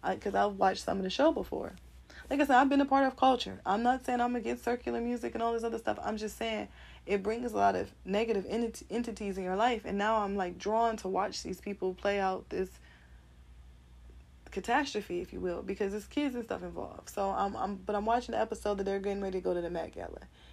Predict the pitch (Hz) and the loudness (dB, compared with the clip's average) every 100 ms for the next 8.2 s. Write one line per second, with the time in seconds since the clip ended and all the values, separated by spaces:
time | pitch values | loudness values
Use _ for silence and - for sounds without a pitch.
0 | - 208 233 233 233 226 208 208 202 190 | -8 -2 2 4 6 4 2 0 0 0
1 | 196 196 190 185 185 180 - 196 190 180 | 0 2 0 -4 -4 -6 -4 0 0 0
2 | 170 165 - - - - - - - 220 | -2 -4 -6 -12 -20 -20 -20 -20 0 4
3 | 247 247 202 196 185 190 202 185 185 208 | 6 4 2 0 0 0 0 -2 -2 -2
4 | 202 196 190 190 190 185 202 202 - 233 | 0 -2 0 0 0 -2 -2 -2 -2 -2
5 | 214 175 - - 240 196 165 - 71 - | 0 -4 -6 -4 -2 -2 -4 -6 -10 -12
6 | - - - - - 175 180 185 - - | -18 -20 -20 -20 -8 -4 -4 -6 -14 -20
7 | - - - 226 202 233 226 220 214 214 | -20 -12 -4 -4 0 -2 0 0 0 -4
8 | 170 | -4